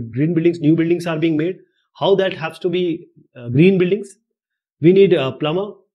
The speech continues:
we need sensor based equipment, we need a, a green plumbing. So those, this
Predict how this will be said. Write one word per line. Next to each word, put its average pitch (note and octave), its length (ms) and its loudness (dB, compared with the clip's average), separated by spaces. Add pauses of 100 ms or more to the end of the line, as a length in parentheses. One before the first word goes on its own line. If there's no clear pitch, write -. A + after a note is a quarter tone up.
(140)
we D3 160 2
need F3 440 2
sensor D#3 340 -4
based F3 240 2
equipment, E3+ 420 -4
we D#3+ 120 -4
need E3 180 0
a, D3+ 120 -8 (500)
a A#2+ 80 -10
green E3 580 2
plumbing. F3+ 460 -2 (1400)
So - 120 -2
those, F#3 600 2 (200)
this E3 460 0